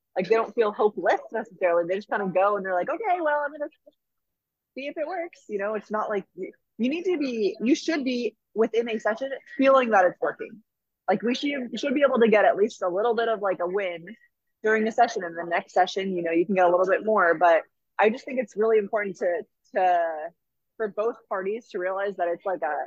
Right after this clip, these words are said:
it's a fifty fifty thing. Like, I am, as the physi-, physical therapist, you are coaching and guiding someone, you're educating them. And then as the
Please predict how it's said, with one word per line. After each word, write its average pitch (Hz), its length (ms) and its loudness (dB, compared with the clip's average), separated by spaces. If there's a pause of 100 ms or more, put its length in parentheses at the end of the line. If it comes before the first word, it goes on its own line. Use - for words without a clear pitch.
it's 196 160 -6
a 185 160 -4
fifty 233 260 -2
fifty 196 300 -2
thing. 165 180 -2
Like, 147 240 -6
I 175 120 4
am, 202 280 -2 (160)
as 170 120 -2
the 170 80 -2
physi-, 220 360 0 (380)
physical 208 240 2
therapist, 202 400 4
you 175 100 2
are 156 100 2
coaching 214 460 0
and 170 140 -4
guiding 160 360 2
someone, 208 440 -2 (340)
you're 180 160 4
educating 196 400 2
them. 220 220 2
And 180 100 -4
then 175 80 0
as 165 220 0
the 160 180 -2